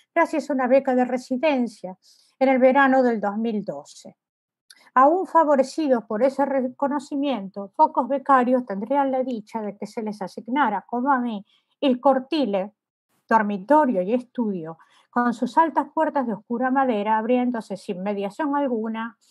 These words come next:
a la biblioteca del castillo. Eh,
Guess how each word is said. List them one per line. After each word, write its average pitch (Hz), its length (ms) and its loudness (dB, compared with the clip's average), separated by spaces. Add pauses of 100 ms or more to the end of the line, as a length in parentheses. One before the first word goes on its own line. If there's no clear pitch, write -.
(180)
a 247 80 4
la 220 100 2
biblioteca 214 580 0
del 202 200 0
castillo. - 640 -8 (840)
Eh, 302 320 0